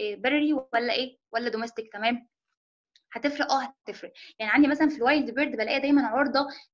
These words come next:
للبارازيتيك انفكشن، سواء جي اي تي في الجهاز الهضمي او هيماتوجينس اللي هو في blood في الدم، تمام؟ بلس كمان ان انت لو بتربي اتنين مع بعض وخصوصا وايلد ودوميستيك بتعملي مشاكل كتير برضه في البيهيفير.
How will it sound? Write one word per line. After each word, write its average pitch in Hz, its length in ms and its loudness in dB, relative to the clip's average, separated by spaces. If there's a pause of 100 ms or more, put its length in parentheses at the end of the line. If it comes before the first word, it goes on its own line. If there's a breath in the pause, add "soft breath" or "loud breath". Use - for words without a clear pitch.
(240)
للبارازيتيك 214 540 -6
انفكشن، 202 480 -10 (380)
سواء 220 280 -2
جي 233 220 -8
اي 220 60 -4
تي 240 140 -8
في - 80 -12
الجهاز 233 220 -4
الهضمي 240 440 0
او 262 300 -2
هيماتوجينس 240 540 -6
اللي 226 120 -6
هو 247 60 -6
في - 160 -18
blood 214 220 2
في - 60 -20
الدم، 170 240 -8 (200)
تمام؟ 240 220 2 (720 loud breath)
بلس 320 200 2
كمان 269 520 2
ان 240 160 -2
انت 285 120 4
لو 240 120 2
بتربي 247 280 -2
اتنين 277 180 2
مع 254 120 4
بعض 220 240 2
وخصوصا 240 300 -8
وايلد 254 220 0
ودوميستيك 277 400 -2
بتعملي 247 340 0
مشاكل 269 220 -8
كتير - 340 -14
برضه 254 160 -4
في - 60 -12
البيهيفير. 214 400 -6